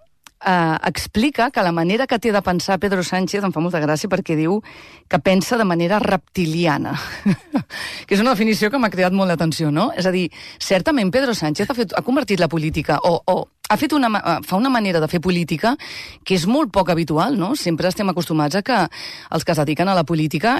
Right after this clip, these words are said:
i hem viscut un cas d'assetjament, em, i de querelles contra la parella d'un altre polític, en, en aquest cas Isabel Díaz Ayuso,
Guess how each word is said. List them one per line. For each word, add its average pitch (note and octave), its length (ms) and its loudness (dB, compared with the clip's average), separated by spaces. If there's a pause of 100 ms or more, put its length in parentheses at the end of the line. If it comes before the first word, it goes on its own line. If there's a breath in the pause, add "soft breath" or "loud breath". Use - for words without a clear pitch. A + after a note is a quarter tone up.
i E3 180 0
hem D#3 100 2
viscut F#3 380 -2
un F3+ 160 0
cas F3 160 2
d'assetjament, E3 880 0
em, D#3 460 0 (440 loud breath)
i F3+ 140 0
de E3 80 2
querelles F3 480 0
contra F3+ 260 0
la E3 140 2
parella F3 340 2
d'un E3+ 140 0
altre D#3 160 -2
polític, D#3 400 0
en, D#3+ 80 0
en D#3 240 -2
aquest D3 180 -6
cas D#3 240 -2
Isabel D3 300 -2
Díaz D3 160 0
Ayuso, C#3+ 400 0